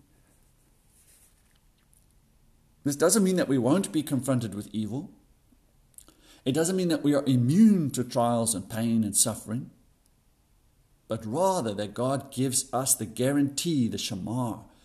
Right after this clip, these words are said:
that nothing will get through, nothing will get through that he can't use. All of it, all of it, every bit of it will be used to develop our faith and our intimacy.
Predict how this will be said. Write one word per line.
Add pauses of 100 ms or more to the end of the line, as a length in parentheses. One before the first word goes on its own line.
(220)
that
nothing
will
get
through, (2000)
nothing
will
get
through (100)
that
he
can't
use. (3000)
All
of
it, (680)
all
of
it,
every
bit
of
it (1000)
will
be
used
to
develop
our
faith
and
our
intimacy.